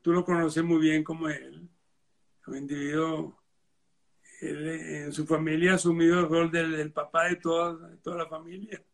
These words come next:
Y Ari ha sido muy cercano a mí, me ha estado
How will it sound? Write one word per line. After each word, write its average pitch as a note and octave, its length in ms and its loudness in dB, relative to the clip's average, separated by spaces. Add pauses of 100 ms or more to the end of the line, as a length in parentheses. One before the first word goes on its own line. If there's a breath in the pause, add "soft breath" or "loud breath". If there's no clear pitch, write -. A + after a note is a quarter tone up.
(840 loud breath)
Y E3+ 480 -2 (640)
Ari F3+ 400 0
ha D#3 160 -2
sido F3 240 2
muy F3 220 4
cercano D#3+ 480 0
a E3 40 -2
mí, F#3 480 -4 (180)
me D3 100 -12
ha - 40 -10
estado D#3+ 520 -6